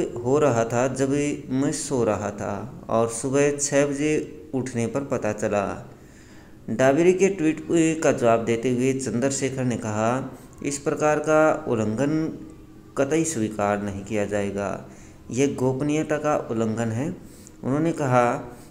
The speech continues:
"हम तुरंत इसकी जांच करेंगे और निजी जानकारी को, की गोपनीयता के किसी भी उल्लंघन पर कार्रवाई करेंगे।" डाबरी का ट्वीट वायरल हो गया है। इसे साढ़े छः करोड़ से अधिक बार देखा गया है।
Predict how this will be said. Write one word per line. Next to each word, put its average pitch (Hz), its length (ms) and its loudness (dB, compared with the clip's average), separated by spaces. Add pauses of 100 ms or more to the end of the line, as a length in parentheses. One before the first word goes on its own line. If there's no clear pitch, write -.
(140)
"हम 147 180 2
तुरंत 170 340 0
इसकी 139 280 -2
जांच 107 360 -2
करेंगे 123 380 -2
और 123 360 -2
निजी 131 380 0
जानकारी 113 500 0
को, 131 560 -2
की 139 120 0
गोपनीयता 110 520 0
के 131 140 -4
किसी 139 480 -4
भी 156 340 -4
उल्लंघन 113 400 -2
पर 143 120 -2
कार्रवाई 104 440 -2
करेंगे।" 101 580 -2 (1040)
डाबरी 147 420 6
का 196 180 4
ट्वीट 160 680 2
वायरल 110 380 4
हो 123 180 0
गया 131 180 2
है। 175 440 -4 (400)
इसे 160 600 4
साढ़े 139 320 2
छः 165 280 0
करोड़ 120 520 0
से 143 340 -2
अधिक 117 360 -4
बार 107 200 2
देखा 107 320 -4
गया 98 220 -2
है। 98 480 -6